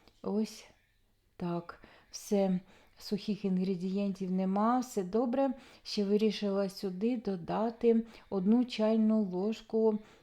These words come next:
е, дріб-, подрібненого арахісу.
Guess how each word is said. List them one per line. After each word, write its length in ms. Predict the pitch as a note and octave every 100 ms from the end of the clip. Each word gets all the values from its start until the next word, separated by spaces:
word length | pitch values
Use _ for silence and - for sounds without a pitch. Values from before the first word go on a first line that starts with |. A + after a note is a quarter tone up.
| -
е, 580 | G3 G3 G3 G3 G3 F#3+
дріб-, 380 | F3 G3 G#3+ -
подрібненого 840 | G#3 F#3 G#3+ A3+ G#3+ G#3+ G3+ A3
арахісу. 800 | - G#3 F3 E3 - - - F#3+